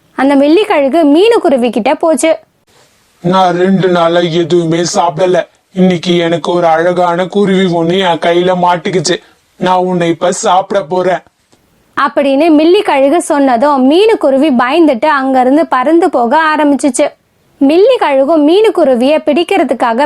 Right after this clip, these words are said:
Speaker 1: பின்னாடியே பறந்து போச்சு. மீனு குருவியும் அதனால முடிஞ்ச வரைக்கும் வேகமா பறந்து போச்சு. ஒரு கட்டத்துல மீனு குருவியால பறக்க முடியாம அவ்வளோ மேல இருந்து கீழே விழுந்துடுச்சு. மில்லி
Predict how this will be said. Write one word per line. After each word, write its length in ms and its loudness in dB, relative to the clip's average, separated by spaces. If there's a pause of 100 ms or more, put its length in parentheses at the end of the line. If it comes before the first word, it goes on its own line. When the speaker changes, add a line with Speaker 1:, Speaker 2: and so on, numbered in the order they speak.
Speaker 1:
பின்னாடியே 640 0
பறந்து 340 0
போச்சு. 440 0 (500)
மீனு 360 2
குருவியும் 480 2
அதனால 580 0
முடிஞ்ச 440 2
வரைக்கும் 500 0
வேகமா 480 0
பறந்து 380 2
போச்சு. 360 0 (320)
ஒரு 280 -2
கட்டத்துல 520 -2
மீனு 360 2
குருவியால 640 0
பறக்க 360 -2
முடியாம 540 2 (140)
அவ்வளோ 240 0
மேல 340 0
இருந்து 260 0
கீழே 260 0
விழுந்துடுச்சு. 560 0 (580)
மில்லி 360 2